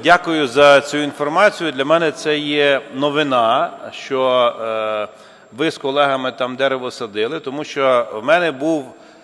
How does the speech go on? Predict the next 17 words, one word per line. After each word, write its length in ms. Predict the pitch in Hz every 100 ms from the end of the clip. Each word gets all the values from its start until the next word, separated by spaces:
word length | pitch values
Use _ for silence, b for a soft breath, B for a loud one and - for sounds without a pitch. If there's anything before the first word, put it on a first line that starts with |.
| b b _
момент, 680 | 127 131 147 170 175 143 - -
е, 440 | 123 123 120 120 120
агресії 720 | 135 139 143 147 135 - 147 131
такої 380 | 135 131 147 139
внутрішньої, 600 | 139 143 143 131 156 143
коли 240 | 147 156
я 160 | 165 135
з 60 |
засобів 480 | 110 - 156 - 143
масової 260 | 143 139 143
інформації 580 | 127 127 117 110 120
знав 240 | 107 147 160
інформацію, 800 | 160 139 131 110 98 - 143 165 b b b b
що, 580 | - - 143 135 127 120 110 113 113 110 110 107 104 -
е, 40 |
обласна 340 | 117 131 -
адміністрація, 920 | 185 156 151 131 127 113 104 - 113